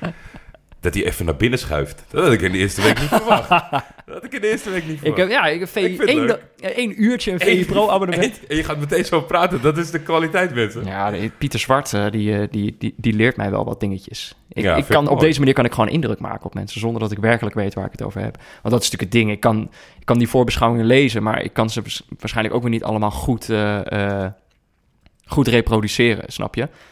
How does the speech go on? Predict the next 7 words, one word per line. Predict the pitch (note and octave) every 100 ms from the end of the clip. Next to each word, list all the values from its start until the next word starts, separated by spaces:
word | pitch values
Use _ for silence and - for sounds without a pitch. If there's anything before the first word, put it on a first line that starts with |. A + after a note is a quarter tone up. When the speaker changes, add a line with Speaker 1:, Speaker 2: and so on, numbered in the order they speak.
| -
Speaker 1:
Eh, | G#2+ G2 G2+ G2 F#2 -
uiteindelijk | B2 A#2 B2 B2+ A2 A2 - - _ _ _
ben | - A2
ik | -
toch | C#3 -
gewoon | G#2+
wel, | A2 A2 G#2